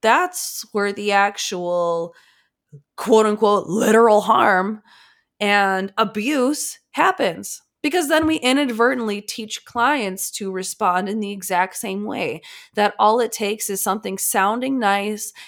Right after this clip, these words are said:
and it must be true. Something seems like it's a good idea, so it must be legitimate.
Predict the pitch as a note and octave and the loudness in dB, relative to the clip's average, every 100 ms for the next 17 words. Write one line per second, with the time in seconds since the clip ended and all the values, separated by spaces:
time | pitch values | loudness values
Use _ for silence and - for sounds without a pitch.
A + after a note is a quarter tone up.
0 | - G3 G3 F#3+ F#3+ F#3 F3+ - E3+ E3 | -8 -4 -2 -4 -4 -2 -2 -4 -10 -10
1 | - D#3+ F2+ G3 _ - - _ - G#3 | -10 -10 -10 -14 _ -20 -20 _ 0 2
2 | G3+ G#3 G3+ G3 G3 F#3+ F#3+ _ - - | 2 -2 -4 -4 -4 -6 -8 _ -10 -4
3 | - - B3+ C4 C4 A3+ G#3+ G3+ G3+ G#3 | -2 0 2 4 4 2 2 0 -2 -4
4 | G3 F#3+ F#3+ F#3 F3+ E3+ E3+ E3+ F3+ _ | -2 -2 0 -4 -6 -4 -4 -4 -8 _
5 | _ - - G#3+ G#3 G3+ G3 F#3+ G3 - | _ -6 2 4 4 0 -2 -2 -4 -2
6 | F#3 F3 D#3+ D#3 D3+ D2+ - - | -2 -4 -6 -8 -8 -10 -12 -16